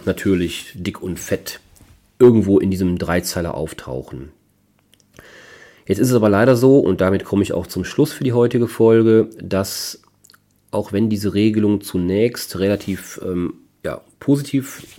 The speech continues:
zu sein scheint, es gibt halt noch ein paar offene Fragen. Eine der offenen Fragen, und damit will ich's für heute bewälten, bewältigen lassen,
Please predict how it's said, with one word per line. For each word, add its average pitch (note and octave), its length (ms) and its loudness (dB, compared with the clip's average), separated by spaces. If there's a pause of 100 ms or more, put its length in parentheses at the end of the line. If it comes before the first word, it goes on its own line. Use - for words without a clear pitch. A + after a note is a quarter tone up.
(100)
zu - 120 -10
sein A2+ 200 4
scheint, A2+ 440 0 (500)
es - 140 -6
gibt - 240 -4
halt G#2+ 180 0
noch G2+ 180 2
ein G2 120 0
paar F#2 460 -6 (140)
offene F#2+ 320 -2
Fragen. F2 680 -4 (480)
Eine A2 280 2
der A2+ 180 0
offenen G#2+ 260 0
Fragen, G#2+ 640 -2
und F2+ 280 -10
damit F2+ 320 -4
will E2+ 120 -4
ich's F#2 140 -6
für F2 300 -6
heute F2 140 -4
bewälten, E2+ 640 -4
bewältigen G2 500 -4
lassen, G#2+ 440 -2